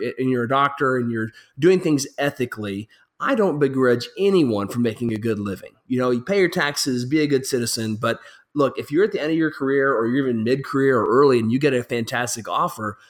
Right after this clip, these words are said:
I, I would never fault anyone, uh, or think d-, less of anyone for taking a potential great windfall or payday. Um, but we also have to s-, we have to say, at what cost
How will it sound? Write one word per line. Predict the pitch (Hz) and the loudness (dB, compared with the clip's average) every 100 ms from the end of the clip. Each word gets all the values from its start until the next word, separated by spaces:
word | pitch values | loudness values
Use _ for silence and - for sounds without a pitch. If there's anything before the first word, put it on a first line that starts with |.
| _ _ | _ _
I, | - 311 - | -4 -4 -2
I | 233 | 0
would | 320 165 | 2 2
never | 135 175 135 | 2 0 -2
fault | - 120 135 | 0 0 0
anyone, | 92 87 87 127 - _ _ 113 | -4 -6 -8 -8 -10 _ _ -4
uh, | 113 | 0
or | 120 | 0
think | 123 135 101 | 0 -2 -2
d-, | 110 - | -8 -4
less | 117 175 - | 0 0 0
of | 113 | -2
anyone | 107 101 98 117 | -2 -2 -2 -2
for | - | -2
taking | 113 139 139 127 123 - _ | -2 -2 0 0 0 -4 _
a | 110 | -8
potential | - 147 139 123 117 - _ - | -2 -2 -2 -2 -4 -6 _ -20
great | 123 135 151 - _ 110 | -2 0 0 -2 _ -6
windfall | 123 151 156 110 127 | -2 -2 -4 -4 0
or | 117 | -2
payday. | 110 165 190 98 104 143 - - - _ | -2 -2 0 0 -4 -8 -14 -20 -20 _
Um, | 131 135 139 139 135 | -2 0 0 -4 -2
but | 277 131 - - _ | 0 0 -4 -18 _
we | 143 | -2
also | - - - 254 | 0 -2 -2 0
have | 214 196 | 0 0
to | |
s-, | 180 - - 165 - | -2 -2 -8 -14 -2
we | 190 | 0
have | 220 | 0
to | 202 | -4
say, | - 180 156 - | 0 2 2 2
at | 156 | 0
what | 143 165 240 - | 0 0 -2 -4
cost | - 175 151 107 - - | -4 -2 -2 -2 -6 -10